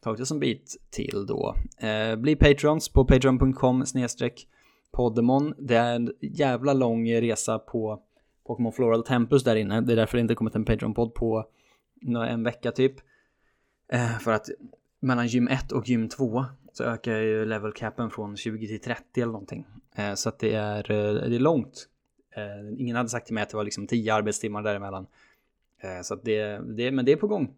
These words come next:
Jag håller på med det också. Så vid sidan av, parallellt. Inga problem.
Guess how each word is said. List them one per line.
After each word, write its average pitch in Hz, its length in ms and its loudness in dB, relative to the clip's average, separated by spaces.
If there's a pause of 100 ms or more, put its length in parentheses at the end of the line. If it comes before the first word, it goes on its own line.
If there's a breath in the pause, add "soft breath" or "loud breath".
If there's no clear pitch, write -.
Jag - 200 -6
håller 147 140 2
på 143 120 0
med 143 100 0
det 135 60 6
också. - 340 -4
Så - 200 -4
vid 117 180 2
sidan 127 300 0
av, 107 120 0
parallellt. 123 520 2
Inga 117 180 -4
problem. 120 300 -2